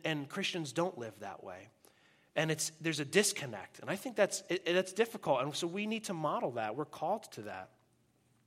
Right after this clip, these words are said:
And actually, I actually read this yesterday. There was a writer who, who, uh, he, he's a writer, but he worked with Mother Teresa for years in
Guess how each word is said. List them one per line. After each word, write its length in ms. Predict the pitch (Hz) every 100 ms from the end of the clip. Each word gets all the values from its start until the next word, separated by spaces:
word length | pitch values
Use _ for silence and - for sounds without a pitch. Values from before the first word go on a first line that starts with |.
| - - - - - - - _
And 100 | 160
actually, 360 | 208 - 208 196
I 80 | -
actually 260 | 220 - 185
read 200 | 175 156
this 160 | 156
yesterday. 520 | 156 165 - 147 135 127
There 140 | 143
was 200 | 143 139
a 160 | 135 131
writer 520 | 139 156 156 135 120 - -
who, 300 | 131 151 143 165
who, 260 | 131 139 131
uh, 220 | 117 117 -
he, 140 | 147
he's 180 | 135 139
a 60 | 139
writer, 300 | 156 160 151
but 120 | 127
he 140 | 139
worked 440 | 147 151 175 180 - - -
with 280 | 139 135
Mother 220 | 147 151 147
Teresa 500 | - 135 147 147 104
for 160 | -
years 380 | 107 127 127
in 80 | 98